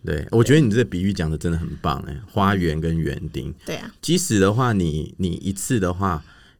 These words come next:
Speaker 1: 你，你，你开发了很多的花园，
Speaker 2: 对。
Speaker 1: 也不代表你都能照顾得好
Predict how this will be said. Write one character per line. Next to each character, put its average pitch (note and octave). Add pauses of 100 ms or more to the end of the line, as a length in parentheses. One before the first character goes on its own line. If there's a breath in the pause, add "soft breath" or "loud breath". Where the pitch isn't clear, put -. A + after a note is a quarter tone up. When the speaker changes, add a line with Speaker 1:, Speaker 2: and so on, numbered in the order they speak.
Speaker 1:
你， E2
你， D#2+
你 E2
开 G2+
发 G2+
了 F#2+
很 D#2
多 D#2+
的 D2
花 D2+
园， A1
Speaker 2:
对。 -
Speaker 1:
也 E2+
不 F2
代 A2+
表 E2+
你 D#2+
都 F2+
能 E2
照 D#2+
顾 D2+
得 -
好 -